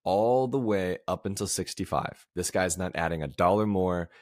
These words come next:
He's de-, he's not getting any raises, right? We're not, we're assuming the bare minimum here. Isaiah's gonna have a hundred and seventy thousand dollars in his Roth I R A from just twenty bucks a month from his late twenties to sixty-five of tax-free money that he can now spend and enjoy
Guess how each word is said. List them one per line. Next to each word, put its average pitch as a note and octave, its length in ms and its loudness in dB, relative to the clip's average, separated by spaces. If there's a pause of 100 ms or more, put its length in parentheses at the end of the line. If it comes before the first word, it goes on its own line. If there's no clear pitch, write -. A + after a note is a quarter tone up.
He's D2 160 -8
de-, D2+ 240 -2
he's F2 140 -6
not G2 200 2
getting E2+ 160 0
any A2+ 160 2
raises, G2+ 460 4
right? G2 100 4
We're G2 100 0
not, G#2+ 140 -2
we're A#2 140 2
assuming C3+ 420 0
the G#2+ 120 0
bare G2 280 4
minimum E2 380 2
here. C2 260 -8 (220)
Isaiah's A2 440 0
gonna C3 180 -2
have G#2 260 0
a G2 80 2
hundred A2 640 -2
and F2+ 180 -4
seventy F2+ 840 0 (140)
thousand G2+ 540 0
dollars D2+ 640 -6
in F2+ 80 -10
his D2+ 240 -10
Roth E2 300 -2
I E2 180 2
R D#2+ 120 0
A D2+ 120 -2
from F#2 160 -6
just F2+ 240 -4
twenty C3+ 300 0
bucks C3+ 300 2
a B2+ 40 -2
month G#2 280 0
from E2+ 120 -6
his D2 140 -4
late F#2+ 240 2
twenties G2 360 -4
to E2 100 -4
sixty-five D#2+ 720 -6 (340)
of F#2+ 180 -6
tax-free G2+ 760 -4
money E2+ 340 -4
that A2 160 -2
he A#2+ 240 -4
can G2+ 180 -6
now F2 200 -4
spend G2 480 -4
and F#2+ 200 -6
enjoy D#2+ 380 -4